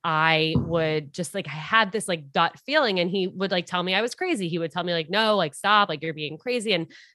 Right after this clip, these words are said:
there, there ended up being, like, a lot of manipulation, a lot of gaslighting.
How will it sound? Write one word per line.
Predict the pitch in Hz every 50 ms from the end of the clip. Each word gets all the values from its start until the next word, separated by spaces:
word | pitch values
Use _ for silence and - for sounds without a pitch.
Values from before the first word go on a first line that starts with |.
| _ -
there, | 208 208 - 131 -
there | 175 208 202
ended | - 226 233 220 247
up | 269 208
being, | 214 196 185 185
like, | 180 170 156
a | 170
lot | 165 160 185 214 226
of | 226
manipulation, | 233 233 226 220 202 185 165 156 151 - - 160 160
a | - -
lot | 160 156 - 170 170 202 214
of | 208 170
gaslighting. | - 165 147 147 147 - - 151 151 151 156 151 151 156 160